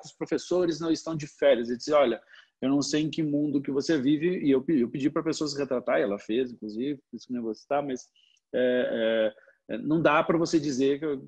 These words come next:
que, que esse ano não foi o ano mais louco da vida de todos nós profissionalmente que trabalhamos com educação. É, viver, ah, nesse momento, Sérgio, como <laughs> secretário de Educação do Estado de São Paulo, no meio dessa pandemia, eu posso garantir pra vocês que não é nada, nada, nada, nada,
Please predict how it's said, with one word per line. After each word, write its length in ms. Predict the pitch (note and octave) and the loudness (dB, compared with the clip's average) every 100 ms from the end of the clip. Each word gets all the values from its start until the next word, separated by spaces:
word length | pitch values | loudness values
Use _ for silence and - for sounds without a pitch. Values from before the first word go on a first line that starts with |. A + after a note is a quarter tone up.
| - _ | -20 _
que, 260 | D3 C#3 | -6 -4
que 120 | C3 | -2
esse 200 | C#3 C3 | -4 -2
ano 300 | C3 B2+ C#3 | -4 -4 -4
não 120 | C3+ B2+ | -6 -6
foi 200 | - C3 | -2 -2
o 100 | B2 | -2
ano 160 | C3 | -4
mais 220 | C3 D3 | -4 -6
louco 260 | B2+ A#2 - | -4 -6 -2
da 140 | C3 | -2
vida 280 | A2 A2+ B2 | 0 -2 -2
de 140 | A#2 - | -4 0
todos 260 | C3+ B2+ | 0 0
nós 300 | B2 A#2 A#2+ - - _ | -4 -4 -6 -12 -20 _
profissionalmente 680 | B2 B2+ - B2 A#2+ A2+ A2+ | -6 -4 -2 -2 0 -2 -4
que 100 | - | -2
trabalhamos 580 | B2+ A#2+ A2 A2 A2 G#2 | 0 2 2 0 -6 -8
com 100 | A2+ | -8
educação. 500 | G#2 - A2+ - - - - - - | -4 -2 -2 -4 -10 -12 -20 -14 -4
É, 180 | G#2 G2 | -2 0
viver, 520 | A#2 G#2+ C#3+ D3+ - | 0 4 4 2 0
ah, 260 | A2+ A#2 | 2 2
nesse 300 | B2 C3 - | 2 0 0
momento, 280 | B2 B2 A#2+ | 0 0 0
Sérgio, 240 | B2+ G#2+ - | -2 -2 -2
como 220 | C3 A#2+ | -2 -2
<laughs> 20 | |
secretário 640 | - - - - - C#3+ C#3 | -4 0 2 4 6 4 4
de 60 | |
Educação 420 | B2+ - A#2+ A#2 | -2 0 0 -2
do 60 | A2+ | -10
Estado 260 | - A2+ G#2 | -4 -2 -2
de 80 | |
São 160 | - G#2 | -8 -8
Paulo, 260 | G2+ G#2 G2+ _ _ _ | -4 -4 -6 _ _ _
no 120 | A#2 | -8
meio 200 | A2+ B2 | -2 0
dessa 240 | A#2+ A#2 B2+ | 0 -2 -4
pandemia, 440 | - A#2+ A#2 A#2+ | -4 -4 0 2
eu 60 | C#3 | 4
posso 280 | C#3 C3 C#3+ | 4 2 4
garantir 460 | C#3 C#3 A#2+ C3 | 2 2 -2 -6
pra 120 | B2 | -4
vocês 480 | B2 A#2+ - C3+ C3+ | -4 -4 -2 0 0
que 120 | - | -2
não 100 | C#3 | -4
é 20 | D3 | -2
nada, 440 | C#3+ C#3+ B2+ A#2+ | 0 2 2 2
nada, 280 | C3+ E3+ G3 | 2 2 4
nada, 280 | G3+ G3+ G3 | 4 4 4
nada, 240 | F3+ F3 | 2 -2